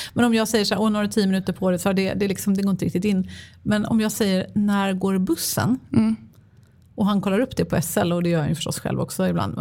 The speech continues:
Speaker 1: då, då, då, det är då han får lite fart.
Speaker 2: Ja.
Speaker 1: För då blir han sådär, "Ja, nej, men den går om sex", och då märker jag att han liksom börjar inse, "Oj då, då måste jag nog faktiskt lägga på ett kol för att hinna."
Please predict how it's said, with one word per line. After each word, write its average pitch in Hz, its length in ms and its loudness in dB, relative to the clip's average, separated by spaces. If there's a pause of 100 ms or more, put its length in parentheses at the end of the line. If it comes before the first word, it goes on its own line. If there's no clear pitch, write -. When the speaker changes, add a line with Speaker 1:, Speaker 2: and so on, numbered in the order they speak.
Speaker 1:
då, 202 260 0
då, 208 300 -2
då, 202 500 0 (160)
det 247 80 2
är 247 40 2
då 285 240 0
han 190 160 2
får - 120 -2
lite 180 220 0
fart. - 580 -2 (100)
Speaker 2:
Ja. 302 140 6 (200)
Speaker 1:
För 277 100 -4
då 269 80 0
blir 240 120 4
han 208 120 2
sådär, 196 180 -2
"Ja, 285 260 2
nej, 285 80 -2
men 277 80 -2
den 269 100 0
går 240 100 2
om 214 60 0
sex", - 300 -4
och 254 60 2
då 254 60 2
märker 226 240 0
jag 190 60 -2
att 202 60 -6
han 202 100 2
liksom 185 400 0 (560)
börjar 208 220 2
inse, 196 220 0
"Oj 240 220 2
då, 170 120 2
då 170 60 2
måste 208 240 -2
jag 202 40 2
nog 185 120 0
faktiskt 180 280 -4
lägga 170 140 0
på 226 160 0
ett 202 100 -4
kol 170 180 0
för 185 120 -2
att 180 60 4
hinna." 190 220 2